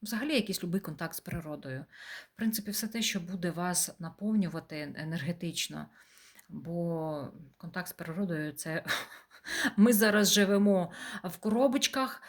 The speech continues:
потім сідаємо, е, в якийсь транспорт, виходимо по асфальту, сідаємо в транспорт, переїжджаємо в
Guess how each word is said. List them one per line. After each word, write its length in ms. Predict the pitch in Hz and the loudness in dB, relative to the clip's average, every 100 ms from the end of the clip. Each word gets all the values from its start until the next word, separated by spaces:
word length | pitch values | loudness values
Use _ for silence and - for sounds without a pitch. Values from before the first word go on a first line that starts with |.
| - - | -18 -6
потім 300 | 214 208 185 | -4 0 2
сідаємо, 920 | - 190 196 190 175 170 170 160 143 - - - | 2 4 6 6 6 4 2 0 -4 -10 -20 -8
е, 360 | 170 165 165 160 | -2 0 0 0
в 60 | |
якийсь 340 | 175 185 190 - | -4 0 0 2
транспорт, 600 | 208 196 220 - 220 190 | 4 4 4 -2 -4 -2
виходимо 340 | 202 185 170 | 2 2 2
по 180 | - 202 | 0 2
асфальту, 720 | 185 - 180 170 175 226 226 - - | 2 0 2 2 2 -2 -4 -12 -18
сідаємо 380 | - 208 202 180 | 0 4 4 4
в 60 | |
транспорт, 600 | - 165 196 - 226 208 | 0 0 0 0 0 0
переїжджаємо 580 | 208 180 165 185 220 226 | 2 0 2 4 6 4
в 160 | - | 2